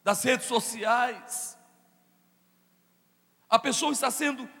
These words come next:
bombardeada por notícias que, na verdade, estão implantando o caos na terra.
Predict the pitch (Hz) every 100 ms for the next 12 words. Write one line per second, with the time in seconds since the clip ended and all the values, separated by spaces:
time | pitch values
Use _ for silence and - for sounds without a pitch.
0 | - - _ _ _ _ - 160 240 359
1 | 359 - 262 220 165 220 202 233 247 196
2 | 185 - - - - _ _ _ _ _
3 | 226 208 214 196 208 - 294 320 - -
4 | 147 110 - - - - _ _ _ _
5 | _ _ _ _ _ _ _ _ _ _
6 | 240 277 285 262 208 180 269 311 285 294
7 | - 277 277 269 240 220 - 285 339 330
8 | 330 311 - - - _ 247 - - 247
9 | 254 294 247 156 160 - 147 131 117 101